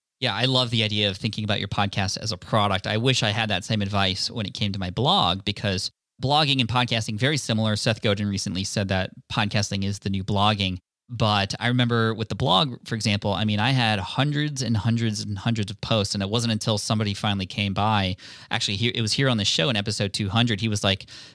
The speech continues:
"Pat, your blog is just this giant chunk of content that was created over time, and it's not necessarily the best product for somebody to go and find for the first time. It's overwhelming. There's too much stuff." If it was treated like something that would be helpful, uh, to the eyes of both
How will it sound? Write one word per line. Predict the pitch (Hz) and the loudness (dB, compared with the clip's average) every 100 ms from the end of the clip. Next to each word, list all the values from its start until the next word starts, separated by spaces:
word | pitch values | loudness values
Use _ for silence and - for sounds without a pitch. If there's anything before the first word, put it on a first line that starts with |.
| - | -4
"Pat, | 131 139 - | -2 -2 -2
your | 117 | -2
blog | 110 113 147 127 | 2 4 4 2
is | 107 | 0
just | 110 - | 0 -2
this | 117 107 | -4 -4
giant | - 117 110 120 117 | -2 -2 2 2 0
chunk | - 123 113 | 0 0 -2
of | - | -8
content | - 120 117 120 | -2 0 2 0
that | 110 | 0
was | 104 - | -4 -2
created | 120 110 117 | 0 2 2
over | 101 | 0
time, | 92 - 117 127 | -4 0 2 2
and | |
it's | 104 - | 0 0
not | 113 123 | 0 0
necessarily | 113 117 120 110 | 0 2 2 2
the | 101 | 0
best | 101 107 - | -2 -4 -6
product | - 160 254 - | 0 2 2 -2
for | - 127 | -4 -4
somebody | - 110 107 | 0 0 2
to | 104 | 2
go | 110 107 | 4 4
and | 107 | 2
find | - 113 180 | 2 2 2
for | |
the | - | -2
first | 113 104 | -2 -2
time. | 104 101 | -2 -2
It's | - | -2
overwhelming. | 107 95 113 151 160 | -4 0 0 2 2
There's | 127 - | 0 -4
too | - | -4
much | 90 | -2
stuff." | - 147 151 - - - - | 0 2 0 -4 -18 -18 -8
If | 104 - | -6 -4
it | 110 | 0
was | 120 139 123 - | 2 2 0 -4
treated | - 127 117 | 0 2 2
like | 107 107 | 2 0
something | - 110 117 104 | 0 -2 0 0
that | 101 98 _ - | -2 -2 _ -2
would | 113 | 0
be | 101 | 0
helpful, | - 226 - - 90 90 - | 0 -2 -2 -4 -2 -2 -2
uh, | 101 98 | -2 -2
to | - 110 | -2 -2
the | - | 0
eyes | 101 101 | 0 0
of | 101 | 0
both | 101 92 - | 0 0 -2